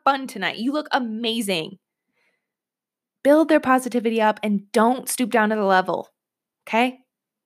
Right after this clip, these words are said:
All right, step three. I want you to choose a word of the day.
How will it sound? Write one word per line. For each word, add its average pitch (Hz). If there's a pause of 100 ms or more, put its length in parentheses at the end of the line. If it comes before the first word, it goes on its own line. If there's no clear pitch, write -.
(240)
All 185
right, - (380)
step 262
three. 202 (920)
I -
want 494
you 440
to 269
choose 262
a -
word 185
of 196
the 156
day. -